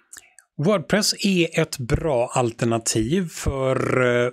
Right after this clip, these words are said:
både den som utvecklar sajten men dessutom för den som ska få sajten. Vi oftast inte utvecklar sajter för oss själva. Som ni kanske vet, oftast är man ju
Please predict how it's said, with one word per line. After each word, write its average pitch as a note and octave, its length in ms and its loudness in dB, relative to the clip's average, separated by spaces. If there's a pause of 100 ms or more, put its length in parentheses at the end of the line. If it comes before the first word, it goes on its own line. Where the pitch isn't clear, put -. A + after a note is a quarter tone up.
både C3 640 0
den G3 220 0
som C3+ 200 0
utvecklar D3 640 -2
sajten A#2 440 0
men A#2 200 2
dessutom B2+ 800 0
för G#3+ 120 -2
den C3+ 180 0
som G#2 180 -4
ska - 220 0
få A#3+ 380 0
sajten. G#2+ 580 0
Vi B2 340 2
oftast - 840 -2
inte D3 540 -2
utvecklar A#2 840 0 (340)
sajter B2+ 400 0
för A#2 120 0
oss - 120 0
själva. D3 580 2
Som D#3 220 0
ni C#3+ 220 -4
kanske D3 440 0
vet, C3 280 0
oftast B2 460 -2
är B2 140 0
man A2 260 2
ju G#2 300 0